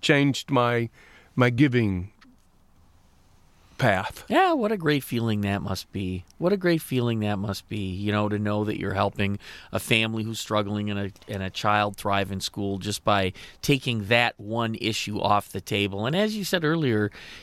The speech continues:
Speaker 2: you know, a family that's trying to figure out how to get enough food to feed their kids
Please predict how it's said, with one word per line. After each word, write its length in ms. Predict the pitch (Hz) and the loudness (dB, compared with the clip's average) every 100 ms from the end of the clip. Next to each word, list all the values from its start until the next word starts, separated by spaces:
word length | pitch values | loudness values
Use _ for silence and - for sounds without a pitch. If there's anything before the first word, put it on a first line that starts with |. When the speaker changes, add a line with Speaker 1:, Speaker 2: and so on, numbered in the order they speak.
| - | -4
Speaker 2:
you 100 | 123 | 2
know, 240 | 123 120 | 4 4
a 80 | - | -2
family 460 | - 160 185 196 175 | -2 0 0 0 0
that's 340 | 139 - - - | -2 -6 -10 -4
trying 280 | - 151 135 | 0 0 0
to 60 | |
figure 380 | - 139 131 117 | -4 -6 -4 2
out 200 | 117 113 | 2 2
how 160 | 107 117 | 0 0
to 80 | |
get 120 | 117 113 | 0 -2
enough 240 | 110 104 | 0 -2
food 260 | - 123 113 | -2 -2 0
to 60 | |
feed 440 | 101 123 120 110 113 - - | -2 0 0 0 -6 -16 -8
their 200 | - 104 | 0 0
kids 760 | 98 - 131 110 92 95 104 - | 0 0 2 2 0 -4 -10 -14